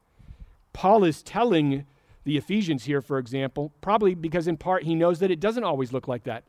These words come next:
in Ephesus. And it doesn't always look like that in Risen Hope. And it doesn't always look like that in the church globally. This is the reality that we are called to walk in. And this is what Jesus prayed for and died for.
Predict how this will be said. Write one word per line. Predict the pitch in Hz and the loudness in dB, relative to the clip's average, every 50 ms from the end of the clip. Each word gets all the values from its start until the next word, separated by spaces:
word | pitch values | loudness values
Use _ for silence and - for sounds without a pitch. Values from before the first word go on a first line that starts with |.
| _ _ _ - | _ _ _ -4
in | 156 151 147 143 147 156 - | -2 0 0 0 -2 -2 -4
Ephesus. | 156 143 - 123 104 - - 113 - - - - _ _ _ _ _ _ _ _ _ _ _ _ _ - _ _ - | -6 -6 -6 -6 -16 -16 -18 -18 -20 -20 -20 -20 _ _ _ _ _ _ _ _ _ _ _ _ _ -20 _ _ -6
And | 147 139 | -2 0
it | 147 | 2
doesn't | 143 165 156 165 170 | 2 2 4 4 4
always | 165 170 160 156 | 4 4 4 2
look | 170 156 | 2 0
like | 170 160 | 0 2
that | 156 165 160 | 4 4 4
in | 165 160 | 4 4
Risen | 160 165 151 170 160 | 2 2 2 2 0
Hope. | 180 226 170 - - | 0 0 -2 -4 -8
And | 135 131 | -6 -2
it | 131 | 0
doesn't | 156 156 170 | 0 0 2
always | 165 160 165 165 147 | 4 4 4 2 2
look | 160 170 165 | -2 0 0
like | 160 156 156 | 0 0 2
that | 175 170 | 0 0
in | 165 160 | 0 0
the | 160 | -2
church | 143 - - 190 156 - | -2 -2 -2 -2 -2 -2
globally. | - 143 156 185 202 196 160 147 135 120 107 - - _ _ _ _ _ - - _ _ - | -4 2 4 6 6 6 6 2 -2 -2 -4 -10 -16 _ _ _ _ _ -20 -20 _ _ -2
This | 131 165 180 - | 0 0 0 0
is | 196 185 151 | 0 -2 -2
the | 147 165 | 0 2
reality | 160 156 156 151 151 156 147 147 143 | 2 4 6 6 6 6 4 4 2
that | 135 143 139 135 - - | 2 0 0 -2 -4 -4
we | 151 143 | -2 0
are | 143 135 | 0 0
called | - - - 165 147 147 139 | -2 -2 -2 0 0 0 -2
to | 139 | -4
walk | 131 139 147 147 151 143 - | 0 2 2 2 2 0 -2
in. | 135 123 120 110 _ _ _ - _ _ - - | -8 -8 -8 -10 _ _ _ -20 _ _ -12 -6
And | 139 139 | -2 -2
this | 151 147 - | -2 -2 -2
is | 151 127 | -6 -2
what | 139 156 139 | -2 -2 -2
Jesus | 123 120 139 143 131 135 131 - | -2 -6 -6 -6 -6 -6 -10 -10
prayed | - - - - 180 170 175 185 165 - | -12 -12 -4 0 2 2 2 0 -2 -6
for | - 143 135 135 - | -4 -2 -2 -2 -2
and | - 127 120 117 | -4 -6 -2 0
died | 143 147 147 151 151 147 | 2 4 4 2 0 -2
for. | - 127 120 120 120 | -4 -4 -4 -4 -4